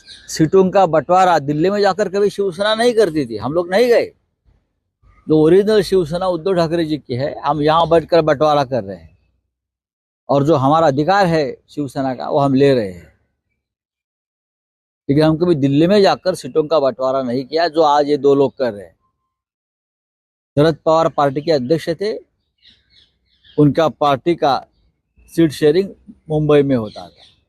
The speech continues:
उद्धव ठाकरे जी का जब शिवसेना के, अ, सीट शेयरिंग का मामला आता है,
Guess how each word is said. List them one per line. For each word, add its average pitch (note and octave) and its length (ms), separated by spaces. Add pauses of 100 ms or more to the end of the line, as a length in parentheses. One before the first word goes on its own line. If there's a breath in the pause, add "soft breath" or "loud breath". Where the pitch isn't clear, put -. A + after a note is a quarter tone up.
(460)
उद्धव D3 280
ठाकरे D3 360
जी D3+ 140
का E3 340 (1800)
जब D3 120
शिवसेना D3 540
के, C#3 220 (760)
अ, F2 160 (120)
सीट E3+ 240
शेयरिंग D#3 300
का D#3 100
मामला D3+ 360
आता D#3+ 220
है, G#3 160